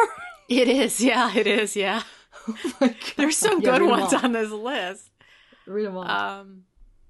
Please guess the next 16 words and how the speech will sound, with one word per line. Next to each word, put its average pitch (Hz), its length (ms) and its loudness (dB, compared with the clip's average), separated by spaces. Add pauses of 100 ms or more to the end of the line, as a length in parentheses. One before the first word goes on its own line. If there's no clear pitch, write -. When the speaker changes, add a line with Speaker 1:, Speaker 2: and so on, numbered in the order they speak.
Speaker 2:
okay. - 340 -2 (360)
The 180 380 -6
third 226 220 -8
one 226 160 -8
is 208 100 -14
The 175 100 -10
Dark 180 320 -4
Knight. 180 320 -6 (1400)
Fourth 185 420 -10
one 180 220 -4
Speaker 1:
Mm-hmm. 175 160 -4
Speaker 2:
is 170 140 -8
The 185 80 -10
Godfather 175 520 -2
Part 165 320 -10
Two. 190 460 -6